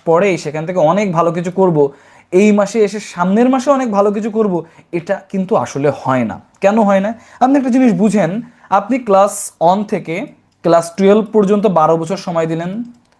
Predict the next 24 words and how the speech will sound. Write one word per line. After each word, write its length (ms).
এরপরে 720
আপনি 320
ইন্টারে, 600
ইন্টার 260
তো 140
চলে 260
গেল, 160
ক্লাস 240
টুয়েলভ 220
বারো 200
বছর 180
চলে 240
গেল, 140
এরপরে 340
আপনি 160
অনার্সে 520
আরও 220
চার 200
বছর 180
টাইম 240
দিলেন, 380
তাহলে 300
এখানে 280
আর 80